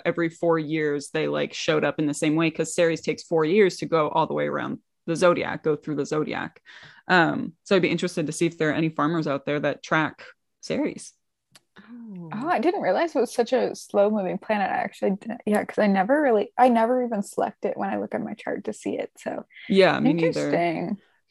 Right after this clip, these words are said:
Speaker 1: It's
Speaker 3: Yep.
Speaker 1: positioned between Mars and Jupiter, and Jupiter takes twelve years to go through the zodiac, and Mars, I wanna say, takes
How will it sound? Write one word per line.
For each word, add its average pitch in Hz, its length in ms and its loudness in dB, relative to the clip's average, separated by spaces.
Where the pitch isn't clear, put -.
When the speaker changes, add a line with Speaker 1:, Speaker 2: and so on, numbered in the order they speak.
Speaker 1:
It's 247 340 6
Speaker 3:
Yep. - 60 -14
Speaker 1:
positioned 247 560 6
between 214 420 0
Mars 175 400 2
and 180 220 -4
Jupiter, 208 640 0
and 185 240 2
Jupiter 202 320 0
takes 196 300 -6
twelve 160 360 2
years 190 480 0
to 190 100 2
go 190 160 4
through 190 160 -2
the 196 80 4
zodiac, 196 500 2
and 175 140 -2
Mars, 160 320 0
I 165 80 -6
wanna 156 180 -4
say, 151 260 -4
takes - 680 -8